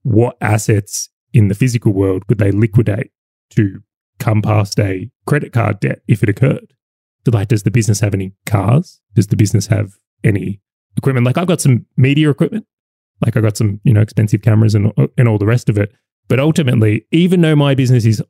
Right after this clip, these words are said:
highly profitable, even though we've got years of track record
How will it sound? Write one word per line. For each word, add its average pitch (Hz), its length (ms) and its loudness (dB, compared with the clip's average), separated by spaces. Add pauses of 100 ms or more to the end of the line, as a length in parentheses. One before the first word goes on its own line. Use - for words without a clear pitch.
(100)
highly 120 220 2
profitable, 143 500 -2 (320)
even 143 300 2
though 131 420 2 (140)
we've 117 340 2
got 117 320 -2
years 143 480 2
of 135 80 -4
track - 300 -4
record 113 360 0